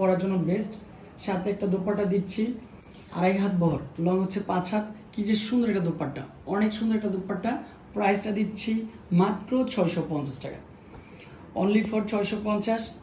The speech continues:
চারটা কালারই কিন্তু দেখিয়ে দেব। তো যারা জামদানি কটনগুলো চাচ্ছেন তাদেরকে বলবো আজকে চলে আসেন, এছাড়া অনলাইনের মাধ্যমে নিতে পারবেন মাত্র ছয়শো পঞ্চাশ টাকা করে দিচ্ছি। হান্ড্রেড পার্সেন্ট কটন, প্যান্টের কাপড়টা দিচ্ছি অনেক সুন্দর।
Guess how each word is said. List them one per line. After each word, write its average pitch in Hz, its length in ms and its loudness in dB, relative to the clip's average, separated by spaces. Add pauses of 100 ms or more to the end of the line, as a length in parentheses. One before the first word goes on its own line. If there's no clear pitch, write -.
(340)
চারটা 190 320 0
কালারই 190 320 2
কিন্তু 196 240 0
দেখিয়ে 151 260 2
দেব। 135 120 0 (1080)
তো - 60 -6 (100)
যারা 190 160 4 (120)
জামদানি 208 420 4
কটনগুলো 214 480 4
চাচ্ছেন 214 280 0 (140)
তাদেরকে 185 400 0
বলবো 196 200 -2 (880)
আজকে 190 200 -2 (100)
চলে 214 220 6
আসেন, 220 180 -2 (160)
এছাড়া 196 240 -2 (100)
অনলাইনের 202 380 0
মাধ্যমে 180 320 2
নিতে 170 180 2
পারবেন 127 240 -4 (420)
মাত্র 180 220 -2 (180)
ছয়শো 202 300 -2 (100)
পঞ্চাশ 196 300 -2
টাকা 185 220 0
করে 165 180 -2
দিচ্ছি। 135 220 -4 (420)
হান্ড্রেড 196 320 0
পার্সেন্ট 220 360 0
কটন, 208 240 2 (300)
প্যান্টের 190 340 2
কাপড়টা 202 400 -2
দিচ্ছি 208 200 -4 (120)
অনেক 208 140 -2 (100)
সুন্দর। 226 220 2